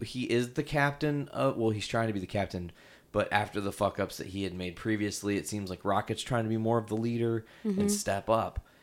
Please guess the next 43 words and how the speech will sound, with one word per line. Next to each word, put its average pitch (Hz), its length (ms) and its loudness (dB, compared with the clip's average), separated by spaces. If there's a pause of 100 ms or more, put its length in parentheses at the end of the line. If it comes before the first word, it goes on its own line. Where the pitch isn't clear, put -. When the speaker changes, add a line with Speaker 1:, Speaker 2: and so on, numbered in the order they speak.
(200)
Speaker 1:
And 95 520 0
no 117 100 10
one's 123 300 6
really 113 160 8
listening 107 340 2
to 90 80 -4
Quill 104 300 2
anyways. 117 460 2
He's, 110 140 -4
like, 110 140 -2
telling 117 240 0
everybody 110 320 4
to 95 80 0
hold 107 300 4
up 107 180 2
when 104 140 0
they're 101 180 -2
in 107 100 -4
Nowhere, 110 360 4
and 107 100 0
they 104 80 -4
just 98 180 -6
keep 110 200 4
walking 95 380 2
past 98 360 -4
him. 110 80 -6
And 98 80 -10
he's 101 160 -6
like, 190 100 0
Speaker 2:
Right. 160 280 -4 (120)
Speaker 1:
"Oh 113 160 2
shit, 110 280 -2
okay, 107 240 0
I - 20 0
guess 104 220 -4
we're 107 60 -2
going," 104 360 2
you 95 80 -2
know. 98 200 0
And 95 100 -6 (340)
he 107 160 -6
tells, 104 460 0
uh, 90 380 0